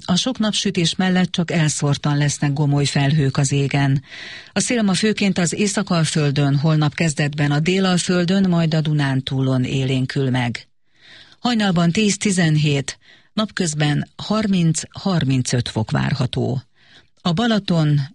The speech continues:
és a Tiszató huszonöt, a Velencei tó huszonnégy fokos.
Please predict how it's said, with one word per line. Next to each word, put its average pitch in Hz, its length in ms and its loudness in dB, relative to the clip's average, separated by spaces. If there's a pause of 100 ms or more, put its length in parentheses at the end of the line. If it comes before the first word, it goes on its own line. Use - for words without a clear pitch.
és - 180 0
a 135 60 0
Tiszató 135 680 -2
huszonöt, 147 600 0 (380)
a 190 120 -2
Velencei 175 520 2
tó 131 320 -2 (160)
huszonnégy 127 640 0
fokos. - 560 -2